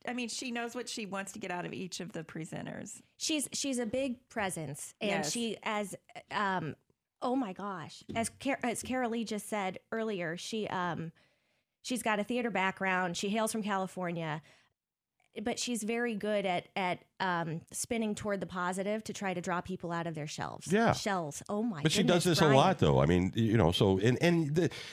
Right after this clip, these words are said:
Speaker 3: the audience won't know this, but trust me, this work will be a huge benefit to the, the impact of the show on the
Speaker 1: Exactly,
Speaker 3: audience, right?
Speaker 1: exactly.
Speaker 3: Yeah.
Speaker 1: Yes. And, and, you know, I think there's been a lot of joy for the cast members coming together.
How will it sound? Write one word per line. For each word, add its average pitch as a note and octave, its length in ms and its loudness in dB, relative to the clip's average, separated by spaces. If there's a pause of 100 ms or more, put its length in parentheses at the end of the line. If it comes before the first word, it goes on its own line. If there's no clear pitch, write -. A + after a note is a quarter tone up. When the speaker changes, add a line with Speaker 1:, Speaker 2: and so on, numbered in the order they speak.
(140)
Speaker 3:
the F#3 140 4
audience G3+ 380 4
won't C3+ 200 6
know G2+ 260 8
this, G#2 220 4
but G#2+ 160 2
trust A#2+ 400 4
me, A#2 180 0 (100)
this B2 240 4
work A#2 440 8
will F#2+ 160 8
be F2+ 420 6
a F#2 80 6
huge F#2+ 760 4
benefit F2+ 680 6
to E2+ 260 4
the, E2 220 6
the G2+ 280 4
impact F#2+ 460 6
of D#2 80 4
the C#2+ 100 2
show D#2+ 260 6
on D2 100 6
the D2+ 60 6
Speaker 1:
Exactly, C2+ 340 6
Speaker 3:
audience, A1 200 -2
right? D#2 180 8
Speaker 1:
exactly. D#3 520 -2
Speaker 3:
Yeah. G3 140 -2
Speaker 1:
Yes. - 360 2
And, G3+ 320 -6
and, G#3+ 280 -6
you A#3 100 -4
know, G#3+ 80 -4
I A3 160 -4
think C#4 260 -8
there's A#3 200 -6
been G#3 160 -6
a F#3+ 80 -4
lot F#3 160 -4
of F#3 80 -6
joy G3 340 -4
for G#3+ 160 -8
the F#3+ 240 -4
cast F#3+ 360 -8
members G3+ 320 -6
coming G#3 280 -6
together. G3+ 600 -4